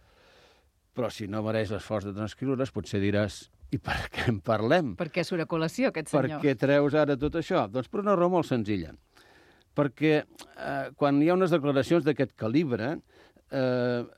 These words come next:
Speaker 1: això serveix per posar damunt la taula una de les paradoxes que durant més temps em va, eh, preocupar i sorprendre. Com era possible, eh, com se'ns podia explicar que un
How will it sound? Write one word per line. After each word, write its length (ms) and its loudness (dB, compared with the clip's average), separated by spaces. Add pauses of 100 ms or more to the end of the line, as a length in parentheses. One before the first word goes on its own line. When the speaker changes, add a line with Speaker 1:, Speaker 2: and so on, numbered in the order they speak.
Speaker 1:
això 400 2
serveix 480 -2
per 240 -2
posar 320 0
damunt 400 4
la 80 2
taula 540 0 (100)
una 240 -4
de 160 -2
les 160 -4
paradoxes 640 -4
que 320 -6
durant 400 -6
més 160 -4
temps 240 -4
em 220 -2
va, 180 0
eh, 560 -12 (420)
preocupar 580 -4
i 80 -2
sorprendre. 920 -4 (440)
Com 200 0
era 140 4
possible, 580 2 (680)
eh, 240 -8
com 200 0
se'ns 160 -4
podia 320 2
explicar 680 -2 (760)
que 400 4 (720)
un 300 2